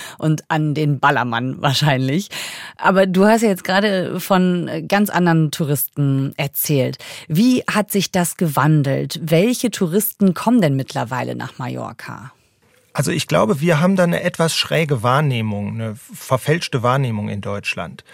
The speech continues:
Speaker 2: Immer wenn wir hören, oder häufig wenn wir hören, Demonstrationen gegen Tourismus, denken wir, ja klar, sind die Sauftouristen. Ich glaub, wir haben immer so die zehn Prozent von denen im Kopf, die sich dann wirklich irgendwann furchtbar daneben benehmen.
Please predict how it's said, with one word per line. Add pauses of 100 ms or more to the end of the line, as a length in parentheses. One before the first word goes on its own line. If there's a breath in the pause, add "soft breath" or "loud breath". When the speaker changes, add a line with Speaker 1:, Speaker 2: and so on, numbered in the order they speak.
(380 loud breath)
Speaker 2:
Immer
wenn
wir
hören, (480)
oder
häufig
wenn
wir
hören, (1300 soft breath)
Demonstrationen
gegen
Tourismus,
denken
wir,
ja
klar,
sind
die
Sauftouristen. (720 loud breath)
Ich
glaub,
wir
haben
immer
so
die
zehn
Prozent
von
denen (340)
im
Kopf,
die
sich
dann
wirklich
irgendwann
furchtbar
daneben
benehmen.